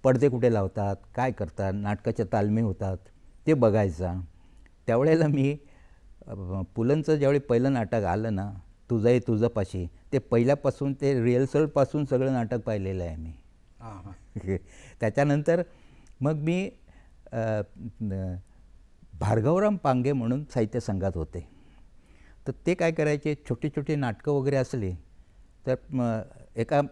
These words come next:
Speaker 1: एखाद्या नाटकात दोनच गाणी असतील तर मग ते मोठ्या तबलजींना मागायचे, "बाबा हे नाटक तू, तू वाजवायचं." <laughs> म्हणजे माझे दामोअण्णा पार्सेकर माझे वाजवायचे.
Speaker 2: म्हणजे नेपथ्य करण्यापूर्वी
Speaker 1: कर-,
Speaker 2: वादनही
Speaker 1: वादनही
Speaker 2: तुम्ही
Speaker 1: चालू होतं,
Speaker 2: हां,
Speaker 1: सगळं
Speaker 2: हां.
Speaker 1: चालू होतं.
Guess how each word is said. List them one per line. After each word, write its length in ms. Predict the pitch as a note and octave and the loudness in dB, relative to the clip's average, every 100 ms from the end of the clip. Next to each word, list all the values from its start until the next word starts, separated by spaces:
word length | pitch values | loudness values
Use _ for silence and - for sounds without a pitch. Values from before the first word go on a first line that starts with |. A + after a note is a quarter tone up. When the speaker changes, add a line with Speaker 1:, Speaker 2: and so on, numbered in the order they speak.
| - | -2
Speaker 1:
एखाद्या 300 | C#3+ C#3 C3+ | 0 2 2
नाटकात 360 | A#2+ A2 C3 B2 - - | 0 0 -2 -4 -8 -2
दोनच 340 | A2+ C#3+ D3 | 2 4 4
गाणी 260 | B2 B2 B2+ | 4 4 4
असतील 600 | A2 - G2+ F#2 F#2 - - - | 0 -4 -6 -4 -6 -12 -10 -2
तर 60 | |
मग 200 | C3+ C3+ B2 | 0 0 0
ते 100 | D3 | 0
मोठ्या 360 | D3 B2+ B2 D#3 C#3+ - - | 0 0 0 2 0 -2 -4
तबलजींना 480 | G3+ C3 D3 D#3 D3+ | 0 4 4 4 4
मागायचे, 440 | D3 A2 G#2+ G2 G#2 - - G#2 | 4 4 2 0 -4 -10 -10 0
"बाबा 240 | A#2 D#3+ D#3+ - - | 2 0 -2 -14 -6
हे 80 | C3+ | -2
नाटक 340 | B2+ B2+ C#3+ C#3 | 0 2 0 0
तू, 160 | D3 | -6
तू 160 | C3+ D#3+ | -4 2
वाजवायचं." 560 | D3 A#2+ G#2 G2 E2 F#2 | 6 6 6 2 0 -6
<laughs> 680 | F2+ - - - - A#2 - | -8 -16 -20 -20 -18 -12 -6
म्हणजे 600 | A2 - - - - B2 | -6 -8 -20 -16 -4 0
माझे 260 | G2+ G#2 | 2 2
दामोअण्णा 500 | A#2+ G2+ G2+ A#2 D3 | 4 4 4 0 0
पार्सेकर 440 | D3+ - F#2 - B2 | -4 -6 -6 -6 -6
माझे 300 | C3 A2 B2 - - | -6 -4 -6 -8 -14
वाजवायचे. 800 | F#2+ - E2+ F2 G#2 A#2+ G#2 F#2 | -14 -12 -4 -2 2 0 0 -4
Speaker 2:
म्हणजे 180 | C3 D#3 | -6 -6
नेपथ्य 540 | C3+ A#2 D3 D3 E3 | -6 -6 -8 -6 -6
करण्यापूर्वी 500 | D#3+ D3+ D#3 D3+ D#3 | -4 -6 -6 -8 0
Speaker 1:
कर-, 100 | E3 | 0
Speaker 2:
वादनही 440 | C#3 C3 D#3 E3 C3 | 2 0 0 2 6
Speaker 1:
वादनही 280 | B2+ C#3+ | 8 8
Speaker 2:
तुम्ही 180 | F#3 B3+ | 8 6
Speaker 1:
चालू 280 | C4+ A#3 A3+ | 4 4 4
होतं, 260 | G3 E3 B2+ | 4 4 4
Speaker 2:
हां, 100 | A2+ | 2
Speaker 1:
सगळं 260 | A#2+ D3 | -2 -2
Speaker 2:
हां. 80 | C4+ | -2
Speaker 1:
चालू 220 | A3 G3+ | -2 0
होतं. 380 | E3 B2 G2+ E2 | 0 0 -2 -4